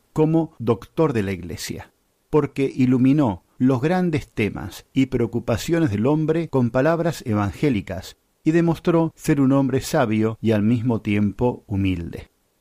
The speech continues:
Entre otras muchas voces, el obispo español, Demetrio Fernández, indicó que en sus ocho años de pontificado, el Papa Benedicto dieciséis enseñó que la fe y la razón van de la mano,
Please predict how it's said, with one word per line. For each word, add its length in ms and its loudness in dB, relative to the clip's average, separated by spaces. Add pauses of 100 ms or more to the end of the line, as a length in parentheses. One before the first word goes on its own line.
(280)
Entre 400 0
otras 500 0
muchas 360 0
voces, 560 -2 (100)
el 160 2
obispo 360 -2
español, 680 0
Demetrio 500 -2
Fernández, 760 0 (200)
indicó 560 0 (160)
que 100 0
en 100 2
sus 320 -4
ocho 320 0
años 280 2
de 80 0
pontificado, 920 0
el 180 0
Papa 320 -2
Benedicto 560 0
dieciséis 720 -2
enseñó 720 2
que 160 0
la 140 0
fe 420 -2
y 120 0
la 140 2
razón 600 0
van 180 2
de 80 0
la 80 2
mano, 380 -6